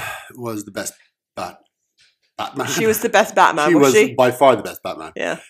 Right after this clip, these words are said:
Speaker 1: Um, I think, yeah, Michelle Pfeiffer was by
Speaker 2: Derek
Speaker 1: far the
Speaker 2: has
Speaker 1: best Catwoman.
Speaker 2: the
Speaker 1: What?
Speaker 2: biggest crush
Speaker 1: Oh, that's a lie.
Speaker 2: on Michelle Pfeiffer.
Speaker 1: Oh my God, that's such a, a distortion
Speaker 2: Yeah.
Speaker 1: of, uh, reality.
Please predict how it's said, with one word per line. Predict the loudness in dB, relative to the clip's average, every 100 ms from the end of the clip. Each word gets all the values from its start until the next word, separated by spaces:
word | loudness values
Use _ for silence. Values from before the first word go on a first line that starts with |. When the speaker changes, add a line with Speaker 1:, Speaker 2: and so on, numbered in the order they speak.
| _ -12
Speaker 1:
Um, | -10 -10 -10 -12 -14 -16 -8
I | -6
think, | -4 -6 -6 -8
yeah, | -10 -12
Michelle | -10 -10
Pfeiffer | -8 -10 -12
was | -14 -18
by | _ -2
Speaker 2:
Derek | 0 0
Speaker 1:
far | -6
the |
Speaker 2:
has | -8 -4 -4 -6
Speaker 1:
best | -10 -12
Catwoman. | -12 -12 -18 -10
Speaker 2:
the | -10
Speaker 1:
What? | -8
Speaker 2:
biggest | -10 -12 -14 -10
crush | -8 -8 -10 -16 -18 -18 -20
Speaker 1:
Oh, | -20 _
that's | -8 -8
a | -2
lie. | 0 2 2 0
Speaker 2:
on | -2
Michelle | -6 -6 -4 -4
Pfeiffer. | -6 -8 -8 -12 -12
Speaker 1:
Oh | -14
my | -18
God, | -18 -16
that's | -18 -16 -14 -14
such | -16 -18 -18 -20
a, | -20 _ _
a | -20 -20 -20
distortion | -20 -16 -14 -14 -16
Speaker 2:
Yeah. | _ _
Speaker 1:
of, | -20 -20 _ _ _ _ _ _ -20
uh, | -20 -20 -20 _ _ _ _ _ _ _ _ _ _ _ -20
reality. | -20 -20 _ -20